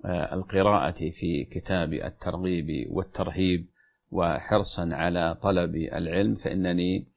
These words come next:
آه، آه، أقوم بهذا ال-، البث، آه، آه، عن بعد، آه، البث عن بعد في قضية المواصلة من حيث انتهينا في هذا الكتاب العظيم، كتاب الترغيب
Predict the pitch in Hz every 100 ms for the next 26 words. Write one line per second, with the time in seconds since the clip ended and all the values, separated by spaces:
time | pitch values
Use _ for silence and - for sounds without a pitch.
0 | _ _ _ 87 87 85 80 - - -
1 | 80 73 78 - - 78 95 - 110 101
2 | 90 85 82 67 - - 95 98 90 85
3 | 82 78 85 92 107 - - 92 87 85
4 | 87 _ _ _ _ - 87 87 - 90
5 | 104 98 104 73 - - - 82 64 58
6 | 90 92 95 - 78 87 90 101 98 101
7 | - 98 92 80 - 92 92 104 104 104
8 | - - 95 92 98 110 107 - 98 90
9 | 82 73 - 98 95 - 90 - 87 98
10 | 98 95 92 - 87 85 82 _ _ _
11 | - - 101 87 85 87 - 87 82 69
12 | 85 92 90 90 - - 87 80 107 -
13 | - 87 82 90 90